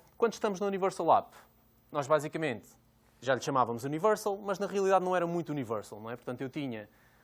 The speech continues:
uma codebase muito similar, mas eu continuava a ter dois projetos diferentes,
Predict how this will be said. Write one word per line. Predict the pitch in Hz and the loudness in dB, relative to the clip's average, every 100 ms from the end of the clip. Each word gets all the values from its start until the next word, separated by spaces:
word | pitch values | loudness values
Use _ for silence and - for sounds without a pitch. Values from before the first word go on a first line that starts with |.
| _ - | _ -8
uma | 139 139 | -4 2
codebase | 151 113 139 127 107 107 | 2 4 4 4 0 -8
muito | 127 113 | -10 -8
similar, | - 131 147 170 170 - | -6 -2 2 2 2 -2
mas | 151 151 | -4 -2
eu | 160 | -2
continuava | 156 165 165 160 | -4 -2 -2 -2
a | |
ter | - | -2
dois | 160 151 | -4 -6
projetos | 147 156 151 | -6 -6 -6
diferentes, | 147 - 139 107 - | -10 -6 -6 -6 -14